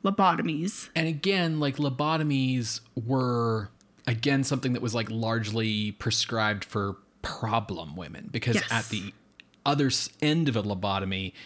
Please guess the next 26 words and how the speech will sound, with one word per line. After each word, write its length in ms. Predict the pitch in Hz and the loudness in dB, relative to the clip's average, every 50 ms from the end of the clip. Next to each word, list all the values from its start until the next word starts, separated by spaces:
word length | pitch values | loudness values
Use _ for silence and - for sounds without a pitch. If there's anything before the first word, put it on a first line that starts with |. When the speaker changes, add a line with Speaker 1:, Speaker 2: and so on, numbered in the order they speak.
| - - _ | -20 -6 _
Speaker 2:
you're 160 | 113 113 110 | 0 0 0
very 680 | 104 120 139 160 165 160 156 147 131 127 120 117 110 104 - - - | 0 0 0 0 2 2 2 2 0 0 0 -2 -6 -8 -12 -10 -4
docile 880 | - 92 82 90 - - - - - - - - - - - - - - _ - | -4 -2 -2 -2 -4 -4 -6 -8 -10 -10 -10 -12 -14 -16 -20 -20 -20 -20 _ -2
and 100 | 117 - | -2 0
Speaker 1:
Yeah, 100 | 339 269 | 0 0
Speaker 2:
quiet. 600 | - 123 - - 110 95 90 90 - 92 - - - | -2 -2 0 2 2 2 2 -2 -4 -8 -10 -2 0
Speaker 1:
'cause 200 | 269 262 - 277 | 0 2 4 2
you, 100 | 269 262 - - - | 0 0 -2 -12 -18
you, 440 | - - - - - 202 220 - - - _ _ | -20 -20 -20 -12 -8 -6 -6 -6 -6 -12 _ _
your 160 | - 202 214 | 0 2 4
mind's 360 | 208 208 208 214 247 247 247 - | 4 6 6 6 4 4 4 4
been 160 | 226 220 220 | 2 2 2
taken 360 | - 247 254 269 - 220 175 | 4 2 0 2 2 -2 -2
from 280 | - - - 71 80 - | -2 -6 -6 -6 -4 -4
you. 240 | - 64 - - - - - | -4 -6 -8 -10 -12 -8 -4
Speaker 2:
Yeah. 220 | 120 107 90 82 82 - - - - - - - - _ - | -4 -2 -2 -4 -6 -10 -16 -20 -20 -20 -20 -20 -16 _ 0
Speaker 1:
And 380 | 208 208 208 208 208 208 208 - - | 2 4 6 6 6 6 4 4 2
it's, 420 | 208 208 - - - - - - - _ - | -2 -2 0 -4 -4 -4 -4 -8 -14 _ -10
sorry, 240 | - - - - 87 | -8 -6 -6 -6 -6
this 200 | - - 214 - | -6 -6 -2 0
is 140 | 202 208 208 | 0 2 2
really 180 | 202 190 170 | 2 2 2
upsetting, 560 | 165 170 - - - - - 92 87 - 233 - - _ | 0 -2 -4 -6 -4 -4 -4 -4 -2 -2 -4 -4 -4 _
but, 200 | - 175 - - | -4 -4 -2 0
like, 520 | - 180 175 156 156 - - - - - _ - - - - - - - - - - _ _ _ _ _ _ | 0 2 2 2 0 -2 -6 -12 -16 -16 _ -20 -20 -20 -20 -20 -20 -20 -20 -20 -20 _ _ _ _ _ _
<sighs> 60 | - | -10